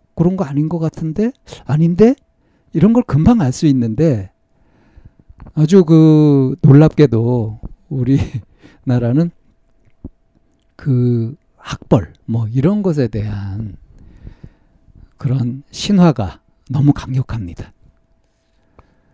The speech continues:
공부를 잘하면은 인간 대접받고,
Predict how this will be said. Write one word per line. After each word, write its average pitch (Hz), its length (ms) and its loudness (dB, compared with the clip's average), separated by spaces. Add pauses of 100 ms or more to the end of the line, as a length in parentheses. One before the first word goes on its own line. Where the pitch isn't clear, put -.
(380)
공부를 180 300 4
잘하면은 135 640 2 (600)
인간 131 300 4
대접받고, 110 680 -4